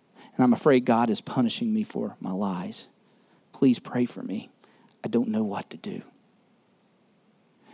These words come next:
And you can hear the pain in these people's voice because they're stuck.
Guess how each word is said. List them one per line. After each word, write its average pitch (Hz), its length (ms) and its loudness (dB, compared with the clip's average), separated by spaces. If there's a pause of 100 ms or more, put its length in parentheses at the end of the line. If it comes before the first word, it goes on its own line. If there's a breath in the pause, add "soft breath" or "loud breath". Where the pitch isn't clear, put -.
(120)
And 233 100 4
you 190 80 6
can 185 160 4
hear 190 320 8
the 160 100 -4
pain 127 680 4 (640 loud breath)
in 123 140 4
these 127 200 4
people's 127 520 0
voice 113 380 2
because 117 380 -4
they're 101 120 -6
stuck. - 580 -4